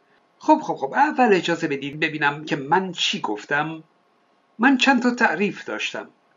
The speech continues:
این رو مطمئن باشید که تعریف نه دلیل می‌خواد و نه سند. هر چی عشقتونه می‌تونید تعریف کنید. در یک استدلال علاوه بر تعاریف هر فرضی رو هم که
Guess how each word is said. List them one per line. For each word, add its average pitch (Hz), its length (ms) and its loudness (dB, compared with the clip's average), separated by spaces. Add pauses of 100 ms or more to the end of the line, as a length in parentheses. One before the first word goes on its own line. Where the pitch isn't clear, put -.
(320)
این 226 260 6
رو 226 120 6
مطمئن 220 480 0
باشید 254 360 -2
که 196 120 -8
تعریف 185 600 0 (200)
نه 214 260 4
دلیل 180 380 2
می‌خواد 139 420 -4
و 131 140 -2
نه 139 120 -2
سند. 101 520 -8 (320)
هر 202 200 2
چی - 380 -4
عشقتونه 247 880 4
می‌تونید 208 420 0
تعریف 165 440 -8
کنید. 196 640 2 (500)
در 196 120 4
یک 247 280 4
استدلال 170 600 4 (180)
علاوه 214 360 4
بر 226 120 4
تعاریف 185 560 0 (240)
هر 214 260 2
فرضی 180 640 0
رو 151 120 0
هم 131 240 -2 (200)
که 240 100 -4